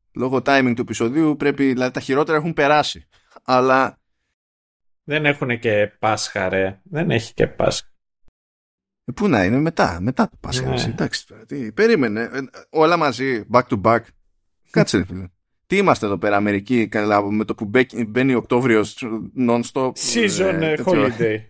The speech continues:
Speaker 1: <laughs> Τελειώνουν όλα, ας πούμε, εντάξει, ας, ας να το μοιράσουμε και λίγο. Ε, παιδί μου, τουλάχιστον, ξέρεις, να μην πέφτουν όλα και να είμαστε ακόμα στην ίδια εποχή. Να έχουμε κάτι εδώ, να έχουμε κάτι εκεί,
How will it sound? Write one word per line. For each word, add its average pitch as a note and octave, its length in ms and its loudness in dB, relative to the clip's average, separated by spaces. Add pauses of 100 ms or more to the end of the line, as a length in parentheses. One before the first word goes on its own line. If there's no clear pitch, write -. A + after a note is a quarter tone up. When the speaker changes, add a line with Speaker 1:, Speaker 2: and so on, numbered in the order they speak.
(420)
Speaker 1:
<laughs> G#3 640 -2
Τελειώνουν C3+ 420 0
όλα, C3+ 220 4
ας C3 140 -2
πούμε, A2+ 160 -4
εντάξει, E3+ 600 -4
ας, - 220 -2
ας F3+ 160 -4
να D#3 100 -2
το G3+ 80 -6
μοιράσουμε G#3+ 440 0
και G2+ 140 -4
λίγο. A2+ 260 -2 (380)
Ε, D3 120 0
παιδί F3 200 0
μου, F#3+ 120 -2
τουλάχιστον, E3 460 0
ξέρεις, F3+ 220 -4
να F3 60 2
μην F#3 100 -2
πέφτουν F3 280 -2
όλα C#3 220 4
και B2+ 100 -6
να B2+ 120 0
είμαστε B2 260 0
ακόμα B2 200 -2
στην B2 160 -2
ίδια A2+ 140 4
εποχή. G#2 500 0
Να F3+ 120 0
έχουμε C3+ 200 2
κάτι B2+ 240 -2
εδώ, G#2+ 220 -2
να A#2+ 100 2
έχουμε D#3+ 180 -2
κάτι - 220 -6
εκεί, A#2 260 -6